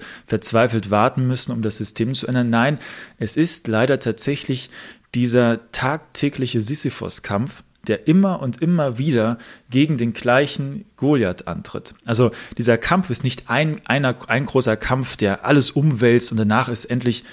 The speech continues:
ich sag mal umgangssprachlich, Friede, Freude, Eierkuchen. Im Gegenteil, der Film zeigt uns, dass wir permanent kämpfen müssen. Und was ich glaube, was uns der Film auch zeigt, was ihn auch politisch interessant macht,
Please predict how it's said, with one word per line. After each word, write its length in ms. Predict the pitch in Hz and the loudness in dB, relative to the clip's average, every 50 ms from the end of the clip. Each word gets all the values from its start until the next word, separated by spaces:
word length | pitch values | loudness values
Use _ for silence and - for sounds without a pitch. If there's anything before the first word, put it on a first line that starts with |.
| - - - - - _ _ | -20 -20 -20 -20 -20 _ _
ich 120 | - 101 - | -8 -6 -4
sag 140 | 113 101 | -4 -2
mal 80 | 101 107 | -2 -2
umgangssprachlich, 760 | 110 113 117 101 92 95 - - - 107 104 98 98 92 - | -2 -2 -2 -2 -4 -6 -8 -8 -6 -6 -6 -6 -6 -10 -8
Friede, 240 | - 117 113 101 98 | -4 -2 -2 -2 -2
Freude, 320 | 92 - - 95 92 92 | -4 -4 -4 -2 -2 0
Eierkuchen. 500 | 101 127 123 98 - - - - - 95 | 0 0 0 0 -2 -6 -12 -14 -12 -8
Im 120 | - 104 117 | -4 0 2
Gegenteil, 440 | 135 151 127 107 - - 78 67 - - - - - - - - - | 4 4 2 2 -2 -4 -8 -10 -12 -16 -20 -20 -20 -20 -10 -6 -6
der 80 | 101 | -4
Film 300 | - - - 147 170 170 | -2 2 2 4 4 2
zeigt 400 | - - - 120 135 151 - - | 0 0 2 2 2 2 0 -2
uns, 300 | 151 117 143 156 - - - - - - - - - - | -2 -2 -2 -2 -4 -8 -12 -16 -20 -20 -20 -20 -6 0
dass 280 | - 120 117 - - | 0 0 0 0 0
wir 280 | - 123 120 117 120 - - _ - | 2 2 2 2 0 -4 -10 _ -8
permanent 640 | - - 120 117 113 110 113 117 131 135 123 - - - _ _ _ _ _ - | -2 0 2 2 4 4 4 2 0 0 -4 -8 -12 -18 _ _ _ _ _ -8
kämpfen 400 | - 117 104 95 - - 98 90 | -4 -2 -2 -2 -2 -4 -6 -6
müssen. 340 | 82 82 - - - 95 - - - - - - - | -6 -6 -10 -12 -12 -14 -14 -14 -18 -20 -20 -20 -8
Und 140 | - 120 113 | -4 0 2
was 160 | 110 120 - | 2 2 2
ich 100 | 143 127 | 0 -4
glaube, 320 | - - - 127 143 160 143 | -4 0 2 4 6 6 4
was 160 | 139 131 - | 4 0 -2
uns 140 | 135 127 - | -4 -4 -2
der 100 | 127 117 | -2 -4
Film 320 | - - - 120 123 - | -2 -4 -4 -6 -4 -4
auch 260 | - 120 147 180 175 | -2 -2 -2 -2 -2
zeigt, 360 | - - - - 98 98 - - | -6 -6 -4 -2 -2 -2 -2 -4
was 120 | 113 - | -2 -2
ihn 140 | 131 120 - | -2 -2 0
auch 300 | - 131 180 196 - - | 2 2 2 2 0 -6
politisch 420 | - - 156 160 - 143 123 - | -4 -4 -4 -2 -2 -4 -6 -6
interessant 640 | 131 123 - - 123 110 - - 131 139 147 113 104 | -6 -8 -6 -6 -6 -6 -4 -4 -4 -4 -4 -4 -6
macht, 320 | 95 87 90 - - - | -8 -8 -10 -12 -18 -20